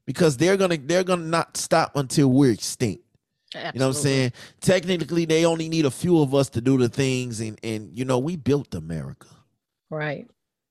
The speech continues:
Speaker 1: We was minding our own fucking business wherever we was at. We built
Speaker 2: Right.
Speaker 1: this shit. You know what I'm saying? So they need us to, to keep shit running. If we take away our money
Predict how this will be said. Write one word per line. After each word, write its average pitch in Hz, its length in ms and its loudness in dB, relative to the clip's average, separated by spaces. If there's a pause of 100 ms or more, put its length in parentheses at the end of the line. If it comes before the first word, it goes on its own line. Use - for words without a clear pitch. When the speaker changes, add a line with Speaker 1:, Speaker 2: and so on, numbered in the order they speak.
(300)
Speaker 1:
We 190 140 2
was 156 160 0
minding 165 360 2
our 160 120 2 (180)
own 165 60 -2
fucking 165 380 0
business 156 480 4
wherever 160 340 2
we 165 180 -2
was 160 200 2
at. 175 260 -2 (460)
We 175 180 0
built 175 280 4
Speaker 2:
Right. 190 80 -8
Speaker 1:
this 95 160 -2
shit. - 240 -16 (840)
You 120 80 -4
know 147 60 4
what 151 60 2
I'm 143 60 -2
saying? 156 260 2
So 156 140 2
they 180 140 4
need 185 260 -2
us 165 280 0 (280)
to, 131 200 0
to 147 160 -6
keep 165 240 -2
shit 143 300 2
running. 147 380 0
If 117 200 -6
we 196 120 -6
take 180 260 0
away 165 260 4
our 151 160 4
money 147 360 0